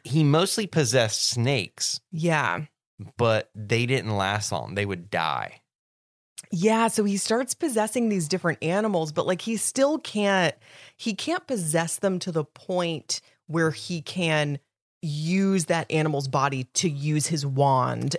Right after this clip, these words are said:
Speaker 2: and then
Speaker 1: No, he's
Speaker 2: further
Speaker 1: still
Speaker 2: his
Speaker 1: restricted to their bodies. Like,
Speaker 2: Exactly.
Speaker 1: if you wanna pick up a wand, a snake, bro, a snake,
Speaker 2: A
Speaker 1: why
Speaker 2: snake.
Speaker 1: didn't you possess something with fingers,
Speaker 2: Right.
Speaker 1: dumbass?
Speaker 2: Oh my God.
Speaker 1: But I have in my notes, "Hold please,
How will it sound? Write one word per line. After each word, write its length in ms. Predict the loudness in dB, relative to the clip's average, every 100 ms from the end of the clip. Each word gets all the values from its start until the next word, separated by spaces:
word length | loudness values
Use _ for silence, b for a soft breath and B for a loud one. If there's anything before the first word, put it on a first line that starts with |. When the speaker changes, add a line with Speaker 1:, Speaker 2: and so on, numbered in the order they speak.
| 0
Speaker 2:
and 220 | 2 4
then 100 | 6
Speaker 1:
No, 260 | 6 4 2
he's 80 | 2
Speaker 2:
further 160 | 2
Speaker 1:
still 180 | 4 4
Speaker 2:
his 80 | 6
Speaker 1:
restricted 580 | 4 4 0 0 -2 0
to 140 | -2 2
their 260 | 2 2
bodies. 440 | 0 0 0 -2 0
Like, 200 | 2 2
Speaker 2:
Exactly. 420 | 0 0 2 0
Speaker 1:
if 60 | 0
you 80 | 2
wanna 180 | 4 4
pick 220 | 2 2
up 140 | 2 2
a 80 |
wand, 680 | 2 4 4 4 2 0 -4 -10 0
a 120 | 2
snake, 540 | 2 2 4 4 2 2
bro, 460 | 4 6 6 2 -6 _
a 120 | 0 2
snake, 580 | 2 2 4 2 0
Speaker 2:
A 40 | -2
Speaker 1:
why 40 | 0 2 2
Speaker 2:
snake. 20 |
Speaker 1:
didn't 160 | 2 0
you 100 | -2
possess 440 | -2 0 2 2
something 240 | 0 0 0
with 160 | -2 0
fingers, 380 | 0 0 -4 -2
Speaker 2:
Right. 320 | 0 2 2
Speaker 1:
dumbass? 560 | 0 0 0 -2 -4 -4
Speaker 2:
Oh 40 |
my 140 | -2 -4 -2
God. 440 | 0 0 0 -2 -4
Speaker 1:
But 180 | 0 2
I 200 | 2 2
have 180 | 2 2
in 80 | 4
my 160 | 4
notes, 300 | 4 2 0
"Hold 440 | -6 2 4 4 0
please, 540 | 0 2 2 0